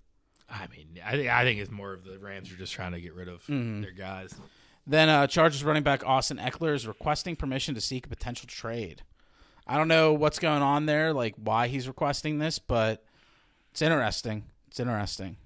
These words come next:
Speaker 2: He's a great running back, great playmaker, like, uh, pass-catching running back. So be interesting to see if he does move and where he goes.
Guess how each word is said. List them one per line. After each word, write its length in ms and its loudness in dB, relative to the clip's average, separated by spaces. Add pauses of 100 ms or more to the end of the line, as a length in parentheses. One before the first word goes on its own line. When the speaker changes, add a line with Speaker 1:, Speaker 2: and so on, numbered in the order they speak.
(140)
Speaker 2:
He's 160 -8
a 20 -8
great 320 -6
running 240 -4
back, 300 -2
great 340 -6 (340)
playmaker, 720 -2
like, 200 -6 (260)
uh, 200 -4
pass-catching 600 -2
running 220 -4
back. 320 -8
So 340 -8 (680)
be 140 -2
interesting 380 -2
to 60 -8
see 200 -6
if 100 -8
he 160 -6
does 280 -2
move 280 -4
and 100 -4
where 140 -2
he 60 -4
goes. 420 -6